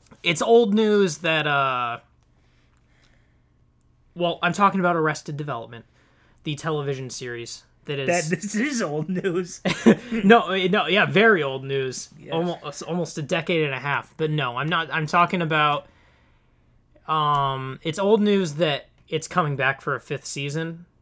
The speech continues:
Speaker 1: uh, through Netflix.
Speaker 2: I did not.
Speaker 1: But
Speaker 2: Wait, didn't it already do that?
Speaker 1: fourth season.
Speaker 2: Oh.
Speaker 1: So now there's gonna be two Netflix seasons. But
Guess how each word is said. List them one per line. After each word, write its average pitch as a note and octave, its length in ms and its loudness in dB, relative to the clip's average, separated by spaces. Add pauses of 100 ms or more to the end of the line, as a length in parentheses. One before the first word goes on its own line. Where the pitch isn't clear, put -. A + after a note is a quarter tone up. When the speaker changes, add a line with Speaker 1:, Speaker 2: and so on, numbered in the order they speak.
(240)
Speaker 1:
uh, C3 280 -2
through - 360 -10
Netflix. D#3+ 580 -6
Speaker 2:
I C3+ 40 -10
did B2+ 160 -16
not. C#3+ 380 -12
Speaker 1:
But F3+ 480 2
Speaker 2:
Wait, G#3+ 320 0
didn't A#3+ 520 -6
it F3+ 60 -12
already D#3 340 -8
do G#3+ 180 -10
that? B3+ 200 -12
Speaker 1:
fourth F3 280 0
season. A2+ 440 -16 (160)
Speaker 2:
Oh. D3 60 -10
Speaker 1:
So F3+ 200 0
now F3+ 140 4
there's F#3 160 4
gonna E3+ 120 0
be D3 100 -2
two G3+ 260 -2
Netflix D#3+ 400 -6
seasons. A#2+ 500 -16 (320)
But F3+ 320 2